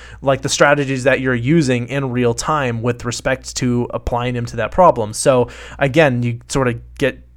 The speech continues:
a lot that's happening. It's hard to focus on any one of those things. So these new ideas often seem to come out of nowhere, which can make it difficult to determine what was the cue, what was the preceding event and the process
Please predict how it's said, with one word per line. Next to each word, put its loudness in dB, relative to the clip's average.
a 4
lot 6
that's -4
happening. 2
It's -2
hard 2
to -2
focus -2
on -6
any -6
one -2
of -2
those -2
things. 0
So 2
these 4
new 6
ideas 6
often 4
seem -2
to 0
come 4
out 6
of 2
nowhere, 6
which 6
can 2
make 6
it 2
difficult 4
to -4
determine 0
what 6
was 8
the 0
cue, -2
what 4
was 2
the 0
preceding -2
event 0
and 0
the -8
process 4